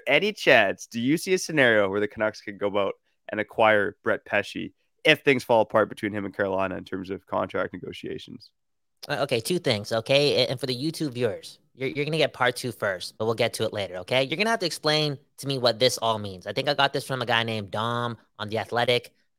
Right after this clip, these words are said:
Speaker 2: I-, it's a fancy chart that, that screams a lot, okay? We'll get to that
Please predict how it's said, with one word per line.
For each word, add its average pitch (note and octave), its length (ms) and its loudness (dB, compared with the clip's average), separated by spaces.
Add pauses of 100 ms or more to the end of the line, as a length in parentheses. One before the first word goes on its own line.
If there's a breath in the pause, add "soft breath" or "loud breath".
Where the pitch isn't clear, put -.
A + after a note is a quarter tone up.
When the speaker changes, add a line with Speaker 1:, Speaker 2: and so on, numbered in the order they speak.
Speaker 2:
I-, C3 40 -2
it's D3 180 -2
a C#3 40 0
fancy D3 480 -2
chart C3 380 2
that, A2+ 320 -2 (720)
that B2+ 160 -4
screams D#3+ 300 -4
a G#2+ 40 -4
lot, F#2+ 260 -6
okay? C3 220 0
We'll C3 80 -2
get C#3+ 180 0
to C3 80 -8
that A2+ 260 0